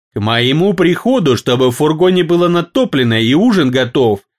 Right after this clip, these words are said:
неприятным голосом распорядился Анфим. «А теперь давай вперёд, Данка, отрабатывай свой хлеб». Агата молча двинулась вперёд. Ты меня удивил, Анфим.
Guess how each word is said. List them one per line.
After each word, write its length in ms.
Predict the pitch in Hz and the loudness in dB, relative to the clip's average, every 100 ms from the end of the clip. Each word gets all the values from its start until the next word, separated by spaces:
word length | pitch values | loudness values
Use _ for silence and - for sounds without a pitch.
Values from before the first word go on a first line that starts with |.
| _ _ _ - | _ _ _ -4
неприятным 840 | 113 220 320 285 226 143 127 120 | -2 -2 0 0 0 0 -2 0
голосом 420 | 214 262 220 196 | 0 -2 0 -2
распорядился 720 | 170 - 143 151 151 135 151 | -2 -2 -4 -2 -2 -2 -2
Анфим. 520 | 147 151 147 107 92 - _ _ _ _ | -2 -4 -4 -4 -4 -12 _ _ _ _
«А 100 | 120 | -6
теперь 360 | 120 151 196 170 | -6 -2 -2 0
давай 260 | 180 185 | 0 0
вперёд, 480 | 170 - 185 208 131 | -2 -2 0 0 -2
Данка, 580 | 123 120 107 113 98 90 _ - | -2 -2 -2 -4 -6 -8 _ -8
отрабатывай 640 | - - 190 208 123 113 | -4 -2 -2 -2 -2 -4
свой 240 | 113 113 | -4 -4
хлеб». 360 | 107 113 107 95 _ _ _ _ _ _ _ _ - | -4 -4 -4 -6 _ _ _ _ _ _ _ _ -8
Агата 380 | 175 339 233 | -2 -2 0
молча 420 | 185 190 202 196 170 | 0 2 0 0 -2
двинулась 500 | 151 127 120 113 - | 0 0 0 -2 -4
вперёд. 580 | - 131 120 98 - _ _ _ _ _ _ _ | -4 -2 0 -2 -6 _ _ _ _ _ _ _
Ты 200 | - 110 | -6 -2
меня 420 | 104 117 120 127 147 | -2 0 0 0 0
удивил, 640 | 180 226 277 233 123 107 | 0 0 0 0 0 0
Анфим. 640 | 113 151 - 156 101 | 0 -4 -4 -2 -2